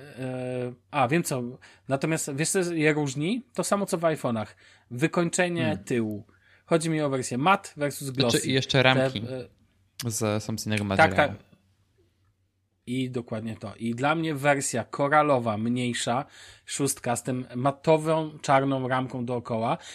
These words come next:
Speaker 1: Pamiętasz Pixela cztery pomarańczowego z czarną ramką?
Speaker 2: No.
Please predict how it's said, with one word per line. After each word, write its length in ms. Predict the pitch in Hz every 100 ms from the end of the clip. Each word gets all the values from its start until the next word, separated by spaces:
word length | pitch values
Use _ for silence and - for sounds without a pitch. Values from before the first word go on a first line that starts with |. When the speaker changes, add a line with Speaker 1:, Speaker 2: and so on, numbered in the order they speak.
| -
Speaker 1:
Pamiętasz 380 | 147 185 233 -
Pixela 440 | 233 - 220 190
cztery 360 | - - 170 175
pomarańczowego 880 | 175 165 160 165 160 160 156 147 147
z 80 |
czarną 400 | - 156 151 147
ramką? 360 | 147 143 98
Speaker 2:
No. 60 | 180